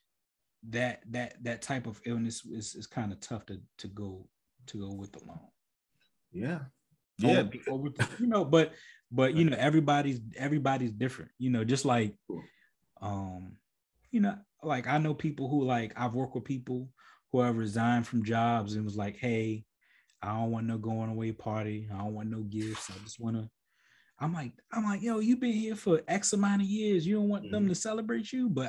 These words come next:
Speaker 1: I gotta
Speaker 2: Mm-hmm.
Speaker 1: understand that's, that's how, you know, that's their preference. So, you know, but yeah, it definitely hit. And it, it, it's just, it's just dope when, like, you, you learn, like, for example, Betty White, like,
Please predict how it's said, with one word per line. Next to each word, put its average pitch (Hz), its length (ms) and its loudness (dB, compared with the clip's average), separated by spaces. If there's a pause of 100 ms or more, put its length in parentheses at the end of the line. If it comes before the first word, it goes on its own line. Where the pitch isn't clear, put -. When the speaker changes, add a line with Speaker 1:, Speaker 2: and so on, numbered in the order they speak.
Speaker 1:
I 117 80 -2
gotta 110 80 -4
Speaker 2:
Mm-hmm. 107 80 0
Speaker 1:
understand 123 500 -4
that's, - 280 -8 (760)
that's 107 200 -4
how, 104 180 -6 (280)
you 123 120 0
know, 107 120 -4
that's 107 200 -4
their 110 140 -6
preference. - 440 -10
So, 101 180 -12 (840)
you 104 100 -10
know, 95 140 -16 (100)
but 104 260 -10
yeah, 110 200 -2
it 104 220 -6 (720)
definitely 127 380 -2
hit. 131 300 -2 (520)
And 123 100 4
it, 180 80 10 (140)
it, 170 160 -6 (340)
it's 202 160 0
just, 208 380 4
it's 196 160 6
just 147 260 0
dope 143 340 2
when, 120 260 2
like, 107 300 -2 (760)
you, 117 260 -6 (240)
you 131 260 4
learn, 131 600 4
like, 127 260 4 (160)
for - 160 -4
example, 127 360 0
Betty 135 260 0
White, 135 260 0
like, 107 220 -4